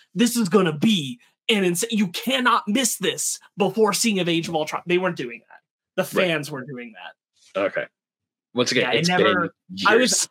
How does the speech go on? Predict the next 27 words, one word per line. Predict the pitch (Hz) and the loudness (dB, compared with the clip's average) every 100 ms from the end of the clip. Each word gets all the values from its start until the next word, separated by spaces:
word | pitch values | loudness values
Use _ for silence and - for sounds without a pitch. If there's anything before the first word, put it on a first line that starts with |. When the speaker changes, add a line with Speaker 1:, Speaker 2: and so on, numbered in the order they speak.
| 202 | 2
Speaker 1:
I | |
was | 254 254 | 4 2
in | 269 | 2
the | 233 | 2
trenches, | 233 220 208 180 | 4 2 2 0
Ben. | 208 170 | 0 0
I | 175 202 | 2 2
remember. | 202 196 190 175 156 147 - | 2 2 0 0 -2 -4 -4
And | - 208 | 0 4
let | 220 | 4
me | 185 | 4
tell | 262 247 220 | 4 4 4
you, | 220 214 170 - | 4 4 0 -2
Speaker 3:
<laughs> | - | -6
Speaker 1:
the | 214 | 0
fans | 220 214 196 | 2 2 0
were | 190 180 | -2 0
wrong. | 196 196 180 214 220 - | 2 2 2 0 0 -2
<laughs> | 247 - _ | -6 -6 _
Speaker 3:
I, | 151 180 196 185 | -2 -2 -2 -2
I | 185 | 0
went | 202 214 | 0 -2
back | 170 175 233 | -2 -2 -2
to | 175 | -4
Agents | 156 139 | -4 -8
of | - | -10
shield | 165 151 139 | -4 -4 -4